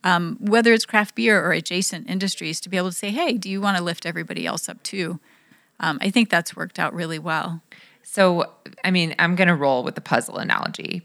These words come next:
Speaker 2: because
Speaker 1: Okay.
Speaker 2: you, you're putting all these, and I wasn't planning on this, but you're putting all these pieces together throughout a really brilliant and wise career. And then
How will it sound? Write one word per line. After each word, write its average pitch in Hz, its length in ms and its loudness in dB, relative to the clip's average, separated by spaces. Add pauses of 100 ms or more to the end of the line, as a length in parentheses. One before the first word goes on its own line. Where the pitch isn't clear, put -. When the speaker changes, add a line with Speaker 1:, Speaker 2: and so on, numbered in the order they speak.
Speaker 2:
because 143 480 -2
Speaker 1:
Okay. 175 240 -4
Speaker 2:
you, 170 120 -6 (260)
you're 185 180 -2
putting 214 340 6
all 165 120 6
these, 151 200 -2 (140)
and 165 160 4
I 160 80 6
wasn't 151 300 2
planning 135 260 -2
on - 80 -4
this, - 300 -6
but - 200 2
you're 170 140 2
putting 208 240 4
all 185 100 6
these 160 220 0
pieces 175 460 -8
together 151 600 2 (140)
throughout 147 720 4
a 175 80 4
really 175 500 0
brilliant 147 720 0 (540)
and 156 220 0
wise 147 340 4
career. 139 640 2 (680)
And 175 200 2
then 165 320 2